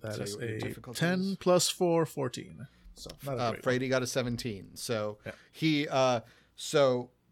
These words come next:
Speaker 2: realizing that thug number two, uh, is dead, he in fact, uh, as his friend's upper torso still staggers, he grabs the, uh, the, uh, Centurion sword and deflects your,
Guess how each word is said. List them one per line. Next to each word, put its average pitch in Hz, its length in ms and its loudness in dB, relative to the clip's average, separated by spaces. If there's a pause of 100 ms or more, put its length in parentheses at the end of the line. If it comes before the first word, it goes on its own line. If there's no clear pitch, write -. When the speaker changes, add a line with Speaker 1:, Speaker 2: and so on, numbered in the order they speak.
(560)
Speaker 2:
realizing 170 640 2
that 131 160 -2
thug 143 160 4
number 127 160 0
two, 123 280 -2 (360)
uh, 120 240 2 (200)
is 131 220 -2
dead, 127 280 2
he 139 200 -4
in 135 100 -4
fact, 131 480 -2 (460)
uh, 120 280 2 (260)
as 143 240 4
his 135 240 -2
friend's 127 720 -2 (180)
upper 139 260 0
torso 127 460 -4
still 123 320 -4
staggers, 131 1120 -6 (320)
he 151 280 -6 (500)
grabs 143 500 0
the, 123 460 -2
uh, 113 320 0 (260)
the, 117 420 -6 (540)
uh, 110 440 -4 (260)
Centurion 131 640 -2
sword 127 340 2
and 135 160 -4
deflects - 580 -6
your, 113 280 -2